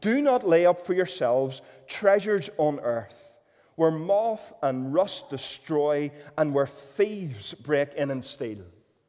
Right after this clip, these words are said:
There's a, there's a pointlessness to, to wanting to steal, to wanting to take other people's things. The Lord says, "Don't become distracted," verse nineteen, "with those things.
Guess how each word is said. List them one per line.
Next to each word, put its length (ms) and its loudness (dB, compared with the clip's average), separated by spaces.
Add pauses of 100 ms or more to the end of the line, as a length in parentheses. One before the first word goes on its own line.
(1400)
There's 160 2
a, 160 2
there's 160 2
a 40 0
pointlessness 920 -2
to, 200 -2 (280)
to 100 -2
wanting 420 2
to 60 -2
steal, 420 -8 (680)
to 80 2
wanting 260 2
to 80 6
take 320 2
other 140 4
people's 400 -8
things. 640 -12 (460)
The 80 8
Lord 180 10
says, 220 4
"Don't 200 2
become 360 2
distracted," 800 0
verse 280 0
nineteen, 460 -4
"with 140 -6
those 240 -6
things. 440 -8